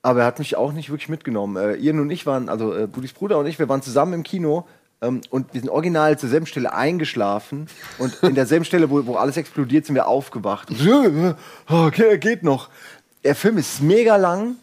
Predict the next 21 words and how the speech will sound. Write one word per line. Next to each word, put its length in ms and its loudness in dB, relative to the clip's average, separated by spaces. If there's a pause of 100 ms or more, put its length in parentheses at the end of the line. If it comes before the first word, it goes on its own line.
(320)
Für 120 -4
gefühlt, 560 2
ich 160 -6
weiß 200 2
nicht, 100 -4
wie 60 2
lange 160 2
er 80 4
wirklich 180 -2
ist 160 -8
in 80 -6
Minuten, 380 -4
aber 200 -2
für 140 -6
mich 260 -2
geht 140 0
er 140 -4
zu 180 -8
lang. 320 2 (340)
Er 200 0
ist, 280 -6